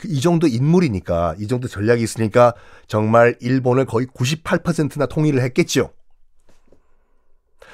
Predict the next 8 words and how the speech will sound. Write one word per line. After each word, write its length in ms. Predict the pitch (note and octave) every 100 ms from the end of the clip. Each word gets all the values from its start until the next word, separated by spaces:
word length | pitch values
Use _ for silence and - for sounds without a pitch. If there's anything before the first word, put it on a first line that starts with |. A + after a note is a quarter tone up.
| -
자, 260 | - D3 - _ _ _ - -
이제 220 | D3 F3+ -
오와리의 460 | F#3 G3+ A#3+ A3+
진정한 540 | - C#3 F#3+ B3+ B3+ F#3
다이묘로 460 | C3+ D3+ D3+ D3+
성장을 480 | D3 D3 C3+ C3+ C3+
한 240 | E3+ E3 - _
오다 720 | A#2 C3+ D3+ D#3 D3+ D#3 D3+